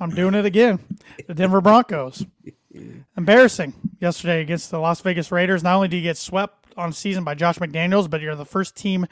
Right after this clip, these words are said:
Speaker 1: not to score at least twenty points against the Las Vegas Raiders all season.
Speaker 2: Hackett's
Speaker 1: And,
Speaker 2: done, man.
Speaker 1: and just, oh, he's done. He's,
Speaker 2: He's
Speaker 1: yeah,
Speaker 2: done.
Speaker 1: he's,
Speaker 2: He's
Speaker 1: he's
Speaker 2: toast.
Speaker 1: done. I, I was surprised he wasn't done today, but actually, I don't think they'll fire him till after the season. What's the
Speaker 2: Yeah.
Speaker 1: point?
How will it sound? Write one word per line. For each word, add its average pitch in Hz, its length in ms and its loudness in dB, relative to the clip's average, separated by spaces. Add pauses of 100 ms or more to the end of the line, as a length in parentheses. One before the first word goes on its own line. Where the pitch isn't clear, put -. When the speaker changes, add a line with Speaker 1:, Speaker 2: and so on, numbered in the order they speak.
(300)
Speaker 1:
not 180 120 -2
to - 60 -10
score 185 180 0
at 180 60 -2
least 170 160 -6
twenty 185 240 -2
points 180 460 -4 (360)
against 175 200 -4
the 180 60 0
Las 160 140 0
Vegas 170 280 -4
Raiders 160 260 -4
all 160 120 -2
season. 170 400 -6 (140)
Speaker 2:
Hackett's 127 420 -2
Speaker 1:
And, 240 80 -6
Speaker 2:
done, 98 280 -6
man. 92 320 -12
Speaker 1:
and 226 120 0
just, 190 160 0
oh, 226 140 6
he's 180 220 0
done. 147 240 -8
He's, 175 160 -6
Speaker 2:
He's 143 60 -16 (100)
Speaker 1:
yeah, 226 200 -4
Speaker 2:
done. 95 200 -10
Speaker 1:
he's, 151 160 -12
Speaker 2:
He's - 100 -20
Speaker 1:
he's 190 120 -6
Speaker 2:
toast. 185 280 0
Speaker 1:
done. - 20 -16
I, 156 180 -4
I 180 140 0
was 202 120 -4
surprised 165 300 -6
he 165 80 -6
wasn't 165 180 -2
done 165 140 -2
today, 170 180 -2
but 165 100 -4
actually, 160 340 -4
I 151 60 -4
don't 143 140 -6
think 147 160 -16
they'll 151 80 -20
fire 139 240 -8
him 131 80 -12
till 143 140 -10
after 135 160 -14
the - 40 -20
season. 160 260 -12
What's 196 180 -2
the - 100 -12
Speaker 2:
Yeah. 151 60 -14
Speaker 1:
point? 139 220 -12